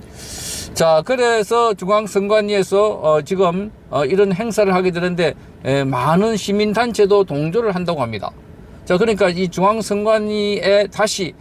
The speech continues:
에, 불이 붙기 시작한다, 이런 표현이 되겠습니다. 자, 많은 젊은이들, 대한민국은 선거가 무너지면 전부 다 무너진다. 자, 이 선거를 통해서, 자, 흔히, 에, 투표는 총알보다 강하다 하는 것도,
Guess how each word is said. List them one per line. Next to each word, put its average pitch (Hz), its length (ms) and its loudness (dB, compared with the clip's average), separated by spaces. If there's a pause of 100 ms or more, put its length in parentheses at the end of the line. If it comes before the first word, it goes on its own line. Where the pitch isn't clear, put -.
(120)
에, 110 100 -6
불이 220 240 -4
붙기 196 220 -6
시작한다, 151 540 0
이런 202 340 2 (260)
표현이 180 220 0
되겠습니다. 120 540 -2 (520)
자, 147 320 2
많은 175 360 0
젊은이들, 190 580 -2 (400)
대한민국은 202 640 -2 (160)
선거가 240 540 -2
무너지면 196 480 -2
전부 302 260 -2
다 247 100 0
무너진다. 190 520 0 (500)
자, 170 220 2
이 170 220 -2
선거를 240 500 -2
통해서, 202 520 2 (260)
자, - 160 -4
흔히, 202 400 -2 (280)
에, 127 380 -2
투표는 226 720 -2
총알보다 247 540 2
강하다 180 460 0
하는 185 240 -4
것도, 175 360 0